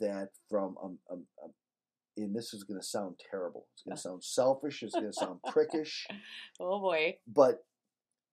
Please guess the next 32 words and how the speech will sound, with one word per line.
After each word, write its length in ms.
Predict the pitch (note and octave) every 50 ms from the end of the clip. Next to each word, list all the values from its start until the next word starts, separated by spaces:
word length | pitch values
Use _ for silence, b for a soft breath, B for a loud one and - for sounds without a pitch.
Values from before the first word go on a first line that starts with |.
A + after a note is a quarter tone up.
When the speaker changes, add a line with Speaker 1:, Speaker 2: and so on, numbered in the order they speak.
| _ _ _ _ _ _ _ _ _ _ _ _ _ _ _ _ _ -
Speaker 1:
I 200 | A2+ B2+ C#3+ E3+
look 320 | F3 F3 D3+ C#3+ C3 - C#3+
at 180 | B2+ A#2 A#2
it 180 | A2+ A#2 A2+ - _ _ - - - -
for, 420 | - B2+ B2 A#2+ A#2 A#2 A2+ A2 - -
from, 320 | - A#2+ A2+ G#2+ G#2+ G#2 - - -
well, 240 | A#2+ B2 A#2+ A2 -
of 100 | - - - - _ _ _ _ _ _ -
course 540 | - - - - D3+ E3 D#3+ D#3+ - - _ _ _ _ _ _ _ _ _ -
m-, 120 | F#2 - - _ -
my 180 | G2 F#2+ F2+ F2+ F2 - -
food 220 | G#2 G2 F#2+ F#2 F2+
is 120 | E2 - -
ready, 380 | F#2 F2+ E2+ D#2+ E2 E2 E2+
and 120 | F#2 F#2 F#2+
of 100 | F#2+ - _ _ _
course 420 | - - - F3 F3+ D#3 - - -
the 120 | - A2
house 340 | - - G2+ G2+ F2+ - -
is 180 | F#2 - - -
clean, 420 | - - G#2+ G2 F#2 F#2+ G2 - - F#3 - -
Speaker 2:
<laughs> 200 | - F3 - -
Speaker 1:
and 120 | - C#4 C#3
of 180 | B2+ G#2+ - -
course 460 | - - E3+ E3 F#3 F3 E3+ - - -
that 280 | - A#2+ A#2 - - - _ -
the 120 | B2 A#2
magic 460 | A2+ A#2+ B2+ C3 B2+ A#2+ G#2 A#2+ A#2 -
hamper 400 | - C3 C3 A#2+ G#2 A#2 A2+ G#2+
has 160 | A#2+ A#2+ A2+
produced 500 | - - A#2+ A#2 G#2 A#2+ A#2+ A2+ G#2 - -
clean, 260 | - B2+ B2 A#2